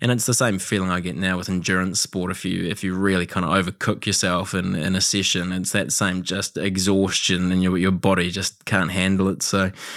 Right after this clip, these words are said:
I, um, started to vomit and, and took a break and, and got back up. And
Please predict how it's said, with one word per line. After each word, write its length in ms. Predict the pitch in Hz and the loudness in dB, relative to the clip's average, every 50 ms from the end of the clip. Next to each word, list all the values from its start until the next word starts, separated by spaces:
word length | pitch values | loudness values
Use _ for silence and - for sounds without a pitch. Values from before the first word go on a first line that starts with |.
| - - - - - - - - - | -12 -12 -12 -12 -14 -14 -16 -12 -4
I, 280 | - 110 107 107 107 107 | 0 2 4 4 6 4
um, 420 | 107 104 101 101 101 101 101 101 | 4 4 2 2 2 2 2 0
started 260 | 98 - 139 123 117 101 | 2 2 2 2 2 2
to 60 | 104 | 0
vomit 440 | 90 104 117 120 123 123 117 113 - | 2 4 4 4 6 4 2 2 0
and, 580 | 110 101 95 98 95 95 95 90 73 - - - - | 0 0 2 2 2 0 0 -2 -4 -6 -10 -10 -4
and 180 | - 104 107 101 | 0 0 2 2
took 140 | 110 104 107 | 2 0 0
a 40 | 104 | 0
break 460 | 87 - 104 104 104 104 101 101 - | 0 2 4 4 4 4 2 0 -2
and, 240 | 101 95 95 92 92 | -2 -2 0 -2 -2
and 420 | - - 101 95 92 92 95 98 - | -4 -4 -4 -2 -2 -2 -2 -4 -2
got 200 | - 107 90 87 | -2 -2 0 2
back 240 | 98 98 95 - - | 2 0 0 2 0
up. 340 | 101 101 98 98 95 - - | 0 2 0 0 -2 -4 -6
And 280 | 92 92 92 92 95 | -4 -4 -2 -4 -4